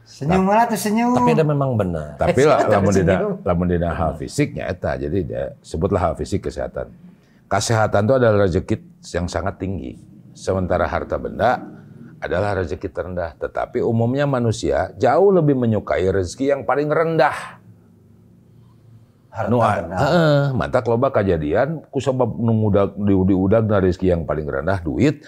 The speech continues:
Speaker 2: sehingga dia akhirnya harus membeli kesehatan yang mahal itu dengan uangnya.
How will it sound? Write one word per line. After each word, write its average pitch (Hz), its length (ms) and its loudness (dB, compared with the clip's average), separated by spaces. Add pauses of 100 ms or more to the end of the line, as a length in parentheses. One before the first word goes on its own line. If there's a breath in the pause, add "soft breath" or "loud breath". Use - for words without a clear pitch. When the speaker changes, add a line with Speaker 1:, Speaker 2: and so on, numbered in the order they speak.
Speaker 2:
sehingga 165 360 0
dia 170 200 4
akhirnya 151 320 2
harus 165 260 0
membeli 170 320 2
kesehatan 156 600 -2
yang 156 160 -2
mahal 143 320 0
itu 147 220 -2
dengan 127 260 -2
uangnya. 135 480 -4